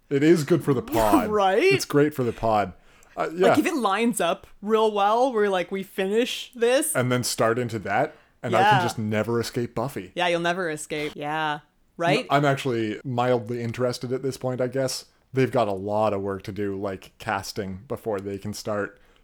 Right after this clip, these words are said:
Speaker 1: putting this together and then broadcasting.
Speaker 2: Right. Like, it takes a while to make a television series.
Speaker 1: Yes.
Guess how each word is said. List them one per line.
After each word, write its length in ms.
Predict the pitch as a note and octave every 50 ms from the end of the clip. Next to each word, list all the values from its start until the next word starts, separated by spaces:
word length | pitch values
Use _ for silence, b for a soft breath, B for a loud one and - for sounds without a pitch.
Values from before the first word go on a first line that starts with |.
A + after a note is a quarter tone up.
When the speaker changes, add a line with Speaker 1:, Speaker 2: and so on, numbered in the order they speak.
| b b
Speaker 1:
putting 300 | - - A2+ A2 G#2+ G#2
this 140 | G#2 G2 -
together 440 | - G#2+ G2 A2 G2 F#2+ G2+ F#2+ G2
and 200 | - G#2 G2+ G2
then 120 | F#2 F#2 F#2
broadcasting. 680 | - G#2 F#2 F#2 F#2 - - G2 - - - - - -
Speaker 2:
Right. 380 | B3+ A#3 G3 E3 D#3 D3 - G#2+
Like, 160 | F#3+ G3+ D4
it 80 | C#4+
takes 240 | - B3+ B3 A3+ -
a 60 | F#3+
while 460 | E3+ E3+ E3 D#3+ D#3 D3 D3+ D3 D3+ D#3
to 300 | - - D#3+ D3+ C#3+ - -
make 520 | - E3 E3 D#3+ D3+ D#3 D#3 - - - _ _ -
a 180 | - E3 D3 D3
television 840 | - - E3+ D#3 D3+ C#3 - D#3 D#3+ D#3+ - D3+ D3+ D3+ D3 D3 D3+ _
series. 460 | - - - D3 C3 B2+ B2+ - C#3+ A#2+
Speaker 1:
Yes. 440 | A2+ F2+ E2+ - - - - -